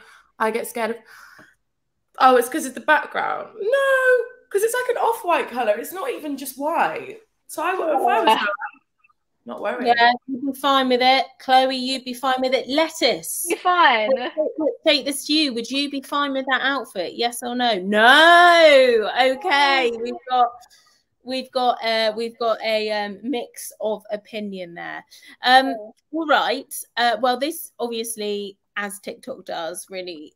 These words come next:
Speaker 3: divided people. Um, hopefully we've got a poll on this.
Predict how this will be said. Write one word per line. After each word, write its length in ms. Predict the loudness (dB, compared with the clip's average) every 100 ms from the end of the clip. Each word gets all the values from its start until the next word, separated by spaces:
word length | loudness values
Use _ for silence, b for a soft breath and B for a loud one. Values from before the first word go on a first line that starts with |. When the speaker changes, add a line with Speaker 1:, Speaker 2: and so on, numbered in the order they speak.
| -14
Speaker 3:
divided 720 | -12 -8 -4 -4 -4 -8 -12 _
people. 640 | _ -18 -16 -12 -10 -10 -6
Um, 480 | -2 -2 -2 -4 -8 b b 0
hopefully 480 | 2 2 -2 -10
we've 140 | -8 -8
got 120 | -8
a 60 | -8
poll 320 | -6 -4 -4
on 120 | -6
this. 260 | -6 -8